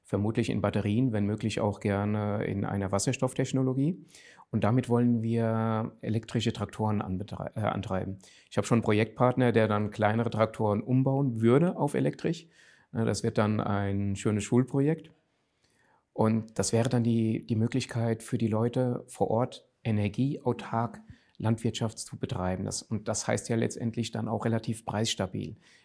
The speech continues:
wenn der ganze Energiesektor wegfällt und ein Elektrotraktor ist relativ überschaubar in der Instandhaltung. Natürlich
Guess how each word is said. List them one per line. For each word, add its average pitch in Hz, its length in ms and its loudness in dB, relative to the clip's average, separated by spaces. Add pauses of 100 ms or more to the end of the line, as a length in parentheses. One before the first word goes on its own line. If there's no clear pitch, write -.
wenn - 80 -6
der 104 80 0
ganze 110 220 0
Energiesektor 113 640 0
wegfällt 113 360 -2
und 104 180 -2
ein 110 60 -2
Elektrotraktor 110 840 0
ist - 300 -6 (680)
relativ 113 400 6
überschaubar 104 680 2
in 107 120 -2
der 98 240 0
Instandhaltung. 98 800 -2 (1200)
Natürlich 120 840 2